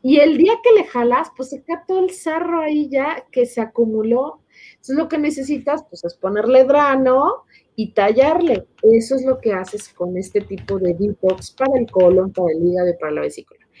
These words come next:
Y así como este té, hay muchos jugos también, como dijo Karen, que te pueden ayudar. A mí me recomendaron el apio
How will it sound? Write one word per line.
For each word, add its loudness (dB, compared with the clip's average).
Y 2
así 2
como 2
este -4
té, 0
hay -4
muchos -2
jugos 0
también, -4
como -8
dijo -6
Karen, -4
que -4
te -6
pueden 0
ayudar. 2
A 0
mí 6
me 6
recomendaron 2
el 4
apio -2